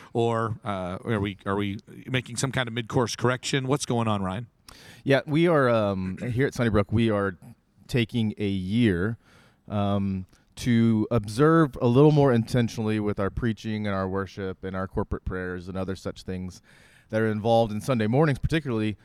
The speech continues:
Speaker 2: to observe what's known as the church calendar. Many of you would be familiar with it, and I'm not going to go into the, the details of it, but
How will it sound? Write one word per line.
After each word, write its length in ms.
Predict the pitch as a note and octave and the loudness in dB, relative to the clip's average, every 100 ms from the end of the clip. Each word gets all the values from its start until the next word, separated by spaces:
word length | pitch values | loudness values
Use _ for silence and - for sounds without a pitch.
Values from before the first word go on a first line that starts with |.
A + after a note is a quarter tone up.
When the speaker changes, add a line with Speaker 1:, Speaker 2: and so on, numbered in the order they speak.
| _ | _
Speaker 2:
to 200 | - C#3 | 0 4
observe 380 | C3 G#2 B2+ B2+ | 4 4 4 4
what's 200 | A2+ - | 2 -2
known 120 | A#2+ | 0
as 120 | A2 G#2 | 0 -2
the 80 | |
church 260 | G#2 G#2+ F#2 | -6 -8 -8
calendar. 340 | - E2+ E2 | -8 -8 -8
Many 220 | F#2 D3 E3 | -4 -2 0
of 80 | |
you 160 | C3+ C3 | 0 0
would 160 | A#2 G#2 | 0 -2
be 140 | G#2+ | -4
familiar 440 | - G2 C3 C#3 | -4 -2 0 2
with 200 | C3 B2 | 0 0
it, 120 | B2+ - | -2 -6
and 160 | G2+ G#2+ | -6 -2
I'm 140 | A#2 | 0
not 180 | B2 A2+ | 0 0
going 200 | A2 G#2+ | 0 -2
to 80 | F#2 | -2
go 240 | G#2+ G#2 | 0 0
into 580 | F#2+ G2 F#2+ - F#2+ F2+ | -2 -6 -6 -6 -6 -6
the, 280 | E2+ F2+ E2+ | -8 -8 -8
the 100 | F2+ | -10
details 560 | F2+ F#2+ E3 E3 F3+ D3+ | -6 -2 0 0 0 0
of 140 | D#3+ | -2
it, 160 | D#3 B2+ | -4 0
but 160 | A#2 | 0